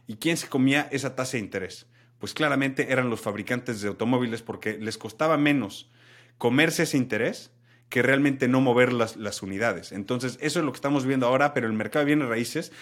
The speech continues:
que en vez de un producto de cincuenta mil, cuarenta mil o treinta mil dólares que puede ser un automóvil, estamos hablando de una casa que en, en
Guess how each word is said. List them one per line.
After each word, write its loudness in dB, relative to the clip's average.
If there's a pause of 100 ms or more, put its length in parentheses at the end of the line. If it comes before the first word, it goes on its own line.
(220)
que 0
en 0
vez 2
de 4
un 2
producto 0
de 0
cincuenta -6
mil, 2
cuarenta -2
mil -2
o -6
treinta -6
mil -4
dólares 2
que -10
puede -2
ser 0
un 0
automóvil, 2 (200)
estamos -4
hablando 2
de 0
una -2
casa 2
que 0
en, -2 (260)
en -4